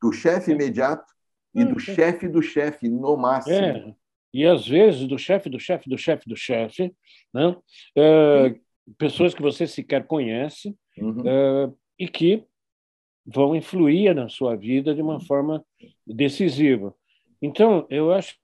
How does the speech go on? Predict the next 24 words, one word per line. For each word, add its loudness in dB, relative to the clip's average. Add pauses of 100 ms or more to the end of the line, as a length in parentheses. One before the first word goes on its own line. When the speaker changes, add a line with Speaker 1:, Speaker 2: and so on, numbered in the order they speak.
Speaker 2:
que -2
essa, -2 (400)
esse -10
caos 2 (680)
que -6
nós -2
Speaker 1:
Uhum. -2
Speaker 2:
abo-, -6
a-, -8 (120)
estamos -2
abordando -4
hoje, -4 (540)
ele 2
é 2 (640)
uma -4
sinalização -2
muito -2
forte -4 (480)
no -2
sentido 0
de -4 (580)
mantenha 2 (180)
a -8
relação -2